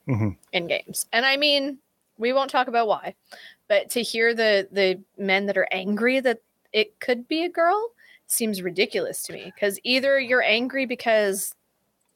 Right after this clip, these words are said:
Speaker 2: you're an idiot,
Speaker 1: Mm-hmm.
Speaker 2: or you're not thrilled about playing a girl. Like, either way, that, that makes me question some things.
Speaker 1: There's a
Speaker 2: Just
Speaker 1: lot
Speaker 2: do
Speaker 1: of,
Speaker 2: it.
Speaker 1: a lot of people just really are fragile in the, what they view as video games.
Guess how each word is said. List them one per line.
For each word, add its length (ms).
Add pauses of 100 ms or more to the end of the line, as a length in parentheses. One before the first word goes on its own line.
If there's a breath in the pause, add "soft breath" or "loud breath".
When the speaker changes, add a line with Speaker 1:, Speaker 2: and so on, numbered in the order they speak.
(140)
Speaker 2:
you're 140
an 80
idiot, 380 (420 loud breath)
Speaker 1:
Mm-hmm. 220 (180)
Speaker 2:
or 420 (520)
you're 180
not 320 (100)
thrilled 340
about 240 (520)
playing 240
a 80
girl. 240 (220)
Like, 260 (1000)
either 260
way, 460
that, 220 (140)
that 140
makes 220
me 80
question 440
some 200
things. 480 (300 soft breath)
Speaker 1:
There's 160
a 40
Speaker 2:
Just 100
Speaker 1:
lot 120
Speaker 2:
do 60
Speaker 1:
of, 40
Speaker 2:
it. 100 (600)
Speaker 1:
a 40
lot 120
of 40
people 220
just 180
really 380
are 380
fragile 580
in 140
the, 80
what 280
they 120
view 300
as 120
video 260
games. 540